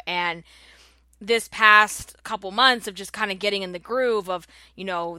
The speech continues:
this is now, you're completely on your own. You're gonna do this. You have to make this work. You're not going back to work for somebody else, because I tell you this right now, I refuse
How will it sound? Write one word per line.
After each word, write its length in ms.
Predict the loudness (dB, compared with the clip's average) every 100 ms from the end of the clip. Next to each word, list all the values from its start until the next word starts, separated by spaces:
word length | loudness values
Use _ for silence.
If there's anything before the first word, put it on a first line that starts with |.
| -6
this 220 | -4 -4
is 120 | -2
now, 480 | 4 6 6 2 -2 -10
you're 200 | -8 -8
completely 520 | -8 -10 -8 -6 -4
on 140 | -4
your 180 | -4 -4
own. 300 | -2 -2 -4
You're 160 | -8 -6
gonna 180 | -6 -8
do 240 | -10 -6
this. 300 | -4 -4 -4
You 80 | -4
have 100 | -4
to 60 | -6
make 200 | -8 -8
this 180 | -16
work. 340 | -4 0 0 -2
You're 120 | 0
not 200 | 0 -2
going 200 | -4 0
back 240 | 2 2
to 80 | 0
work 120 | -12 -12
for 100 | -10
somebody 440 | -8 -6 -4 0
else, 220 | 0 -2
because 260 | -12 -10 -6 0
I 140 | 0
tell 200 | 0 -4
you 160 | -4 -4
this 240 | -8 -6
right 180 | -6 -2
now, 300 | 0 2 0 -8 -20 -16 2
I 180 | 6 6
refuse 920 | 4 -12 -18 -16 -12 -6 -6 -6 -10